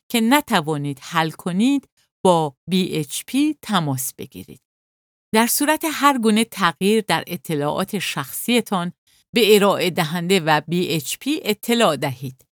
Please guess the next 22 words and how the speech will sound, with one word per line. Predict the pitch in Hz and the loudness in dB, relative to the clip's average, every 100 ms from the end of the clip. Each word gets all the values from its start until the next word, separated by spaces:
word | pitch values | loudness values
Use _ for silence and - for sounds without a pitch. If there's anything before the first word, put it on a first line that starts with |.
| - | -8
این | 233 320 311 | -2 0 2
مهم | 220 175 226 262 | 2 2 0 0
شامل | - 208 165 180 170 | 0 0 0 -2 -2
آدرس، | - 151 - 175 247 285 - _ - | -4 -8 -6 -2 0 -2 -8 _ -4
شماره | 220 180 160 170 170 | -2 0 0 -2 -4
تلفن | 131 156 139 131 202 233 - _ _ | -4 -6 -6 -4 -2 -2 -4 _ _
و | 220 | -2
هر | 208 277 | 2 0
گونه | 247 240 247 - | 0 0 0 0
اطلاعات | 180 - 160 156 - 233 302 294 | -6 -4 -2 -2 -2 -4 -4 -6
پزشکی | - 160 160 - - 180 147 | -4 -2 -2 -6 -6 -6 -4
دیگری | 156 147 185 233 | -4 -2 0 0
است | 311 - - | -2 -4 -2
که | 294 302 _ _ _ | -2 -2 _ _ _
ممکن | 190 196 175 - 208 | 2 2 0 -2 0
است | 147 - - | -2 -4 -2
بر | 156 - | -2 -2
توانایی | - 160 147 156 147 143 147 233 | -4 -4 -2 -4 -4 -4 -2 -2
شما | 277 - 233 226 220 _ _ - | -2 0 0 0 -2 _ _ -6
در | 160 | -4
شرکت | 151 - 175 143 226 247 - | -2 -4 -4 -2 -2 -2 -2
در | 190 | -4